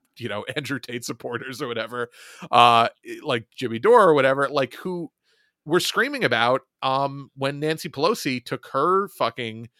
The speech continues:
seat in that seat in, in twenty twenty-one, when the Democrats last, you know, took back the House, um,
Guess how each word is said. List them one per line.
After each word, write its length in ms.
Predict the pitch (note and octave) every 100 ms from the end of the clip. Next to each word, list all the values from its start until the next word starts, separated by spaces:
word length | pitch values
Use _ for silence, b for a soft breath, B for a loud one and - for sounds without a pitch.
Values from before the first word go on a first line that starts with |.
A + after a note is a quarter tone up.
| _ _ _
seat 460 | - B2 A2+ A2+ _
in 200 | - B2+
that 240 | A#2 A2 -
seat 340 | - A2 A2 -
in, 360 | A#2 A2 G#2+
in 220 | B2 A2+ G#2
twenty 260 | - A#2
twenty-one, 800 | G#2+ A#2 G#2+ A#2+ A3 E3+ D3+ D#3 _ _ _ _ _ _ _ - -
when 120 | C3+
the 80 | B2
Democrats 600 | C3 E3+ - A2+ A2 A#2
last, 320 | A2+ A2 - _
you 80 | B2+
know, 120 | G2
took 180 | - A2+
back 220 | G#2 G#2+
the 80 | G#2
House, 460 | G#2 G#2 A2 - - b b b b b
um, 460 | C#3+ C3 B2 B2 C3